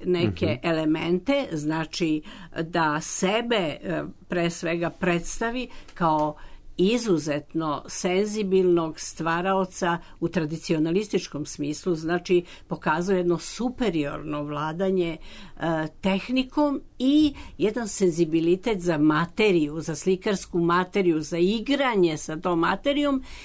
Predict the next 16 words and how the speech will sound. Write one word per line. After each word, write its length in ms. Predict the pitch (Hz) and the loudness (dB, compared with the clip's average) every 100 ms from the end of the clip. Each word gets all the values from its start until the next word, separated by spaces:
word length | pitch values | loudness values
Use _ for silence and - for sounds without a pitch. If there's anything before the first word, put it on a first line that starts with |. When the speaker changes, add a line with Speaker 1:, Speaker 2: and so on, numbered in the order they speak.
| - - | -16 -2
Speaker 1:
i 140 | 254 | 0
da 240 | 214 202 - | 2 2 2
u 100 | 185 170 - | 0 0 -2
taj 400 | 294 311 320 277 - | 2 4 2 -2 -6
kontekst 800 | - 175 151 - 262 262 - - - - - - | -2 0 0 0 -2 -4 -12 -12 -16 -18 -8 0
ili 300 | 220 208 151 | 2 4 2
pored 440 | - 170 196 180 | 0 0 2 0
tog 180 | 151 147 | -4 -6
konteksta 540 | 175 208 277 262 - 175 | -4 -4 -4 -6 -4 -2
da 160 | 156 | -2
stavi 580 | - - 202 262 269 247 - - - - | -4 -2 0 0 -2 -6 -10 -16 -14 -2
neke, 720 | 185 196 220 - 233 196 170 - 190 - | 0 0 -2 -4 0 2 0 -6 -14 -8
e, 260 | - 185 - | 0 0 2
elemente, 800 | 196 175 170 190 208 226 262 233 | 2 4 2 2 0 -2 -2 -2
signale, 1160 | - 180 165 175 180 185 196 214 214 208 202 170 | -2 -2 2 4 6 6 4 2 0 2 2 0
znakove 880 | 156 170 180 220 - 254 226 220 | 0 2 2 2 0 0 0 -2